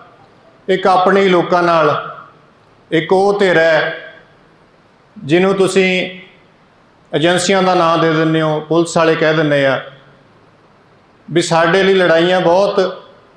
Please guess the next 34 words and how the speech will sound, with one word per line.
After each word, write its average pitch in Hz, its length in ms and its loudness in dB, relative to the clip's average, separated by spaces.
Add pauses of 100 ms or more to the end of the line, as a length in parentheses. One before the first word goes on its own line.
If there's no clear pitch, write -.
(400)
ਔਖੀਆਂ 190 480 0
ਨੇ। 107 140 -2 (1080)
ਪਰ 180 140 0
ਜੇ 196 340 2
ਅਸੀਂ 196 460 -2 (160)
ਇਕੱਠੇ 202 400 0
ਹੋ 170 200 2
ਕੇ, 170 540 -2 (800)
ਸੁਹਿਰਦ 190 520 0
ਹੋ 180 200 2
ਕੇ, 175 520 -2 (240)
ਜਿੰਨਾ 190 320 0
ਸਿੰਘਾਂ 196 380 -2
ਨੂੰ 196 120 0
ਸਮਝ 196 380 0
ਹੈ, 139 360 0 (580)
ਉਹ 190 120 2
ਸਾਨੂੰ 196 280 0
ਪ੍ਰੇਰਿਤ 185 420 0
ਕਰਦੇ 185 340 0
ਰਹਿਣਗੇ, 175 600 -2 (480)
ਤਾਂ 175 300 0
ਅਸੀਂ 190 340 0
ਇਹ 180 240 0
ਸਮਾਗਮਾਂ 170 600 0
ਨੂੰ 170 100 0
ਮਨਾਉਂਦੇ 156 340 0
ਰਵਾਂਗੇ, 170 580 -2
ਇਹਨਾਂ 170 220 0
ਸਿੰਘਾਂ 165 360 -2
ਤੋਂ 156 140 -2
ਪ੍ਰੇਰਨਾ 143 400 -2
ਲੈਂਦੇ 117 320 -2
ਰਵਾਂਗੇ। 117 360 -4